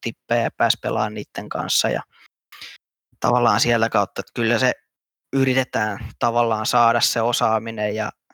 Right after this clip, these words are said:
ja se niin kuin ammattitaito ja ne, se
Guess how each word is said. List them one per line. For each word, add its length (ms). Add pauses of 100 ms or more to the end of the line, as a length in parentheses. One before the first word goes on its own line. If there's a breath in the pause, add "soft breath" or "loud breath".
ja 160
se 240 (300)
niin 240
kuin 320
ammattitaito 920
ja 140
ne, 180 (300)
se 220